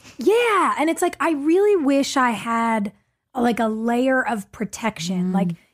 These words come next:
Speaker 1: even with silly things, like, you know, certain verifications you need, like, for your bank, where you have to give them your mom's maiden name.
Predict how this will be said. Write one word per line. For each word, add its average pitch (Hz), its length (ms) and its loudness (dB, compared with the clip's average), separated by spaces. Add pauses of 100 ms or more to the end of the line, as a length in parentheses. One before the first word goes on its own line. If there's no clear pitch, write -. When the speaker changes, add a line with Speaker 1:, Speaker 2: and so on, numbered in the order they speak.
(160)
Speaker 1:
even 554 300 0
with 415 300 0
silly 349 600 0
things, 190 480 -12
like, 220 260 -2 (340)
you 254 180 0
know, 208 400 0 (340)
certain 320 400 -2
verifications 233 840 0
you 196 100 2
need, 180 260 -4
like, 190 140 -8
for - 120 -8
your 220 140 0
bank, 175 500 -6
where 208 100 -2
you 214 80 2
have 233 140 -2
to 233 60 -10
give 240 200 0
them 254 140 0
your 240 100 0
mom's 214 380 0
maiden 220 340 2
name. 170 240 -6